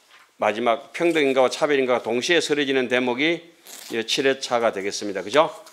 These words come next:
그래서 등각, 묘각을 설한다 해가지고 여기 원각이라고 표현해놨습니다. 여러분들 혹시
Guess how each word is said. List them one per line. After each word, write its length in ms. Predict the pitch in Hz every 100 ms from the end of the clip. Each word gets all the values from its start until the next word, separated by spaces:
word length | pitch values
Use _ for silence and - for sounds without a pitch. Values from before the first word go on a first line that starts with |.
| - -
그래서 180 | 120 120
등각, 720 | 135 139 143 151 170 - -
묘각을 640 | 123 127 131 139 143 160 156
설한다 500 | - 143 139 139 131
해가지고 720 | 110 113 113 110 139 165 - - _
여기 120 | 110
원각이라고 720 | 107 127 139 127 110 113 113 110
표현해놨습니다. 800 | 127 117 107 101 95 92 87 - _ - - - - - - - - -
여러분들 280 | 165 160
혹시 680 | 147 151 - 165 139 151